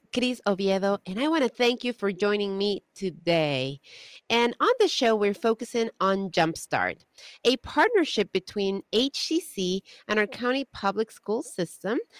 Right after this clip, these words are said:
that allows students to dually enroll in college courses at H C C. My guests today are H C C's Assistant Director of Admissions and Outreach, Rebecca Morrow, who has been with H C C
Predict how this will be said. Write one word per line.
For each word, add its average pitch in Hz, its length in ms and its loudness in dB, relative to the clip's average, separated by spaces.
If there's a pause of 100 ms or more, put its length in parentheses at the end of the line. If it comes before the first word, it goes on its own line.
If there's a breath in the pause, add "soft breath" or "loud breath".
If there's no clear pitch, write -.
(180 loud breath)
that 214 120 6
allows 247 380 4
students 233 460 -2
to 196 160 -4
dually 302 680 -2
enroll 202 580 -2
in 240 140 -6
college 190 540 -6
courses 185 560 -6
at 170 180 -6
H 156 300 -8
C 220 100 -12
C. 311 360 -6 (680 loud breath)
My 226 200 4
guests 233 420 2
today 214 480 2
are 190 160 0
H 214 280 -2
C 220 60 -8
C's 190 460 -10
Assistant 208 640 -4
Director 185 460 -2
of 175 180 -2
Admissions 180 500 -2
and 185 180 -4
Outreach, 170 540 -2 (340 soft breath)
Rebecca 165 400 0
Morrow, 214 440 2 (460 loud breath)
who 254 100 -6
has 269 280 2
been 285 160 -2
with 233 140 0 (140)
H 294 240 -2
C 254 100 -6
C 214 460 -8